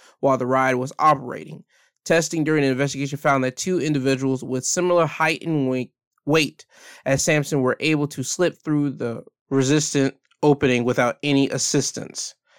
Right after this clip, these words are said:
That was reported in March that the harness for Sampson's seat was still in a down and locked position when the ride stopped.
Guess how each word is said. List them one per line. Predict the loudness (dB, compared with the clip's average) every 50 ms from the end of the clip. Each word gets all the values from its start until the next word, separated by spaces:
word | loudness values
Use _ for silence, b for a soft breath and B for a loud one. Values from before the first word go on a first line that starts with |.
| b b b b b b 0
That | 2 2 4 2 2
was | 0 0 0 0 -2
reported | -6 -2 2 2 2 2 2 -2
in | -2 -2 0
March | 2 4 4 4 4 0 -2 -4
that | -4 -2
the | -2 -2
harness | 0 2 2 2 2 0
for | -2 -2 0 2 2 0
Sampson's | 0 0 2 2 2 0 -2 -4 -4
seat | -4 -4 -4 -4 -6 -6
was | -8 -10 -10 -8
still | -6 -4 -2 -2 0
in | -2 -2 -4
a | -6
down | -4 -2 0 0 2 2 0
and | 0 -2 -2
locked | -2 -2 -2 -2 -4
position | -4 -2 -2 -2 -2 -2 -2 -2
when | -2 -4
the | -4 -2
ride | 0 0 0 0 -2 -4
stopped. | -6 -6 -4 -2 -4 -4 -6 -8 -14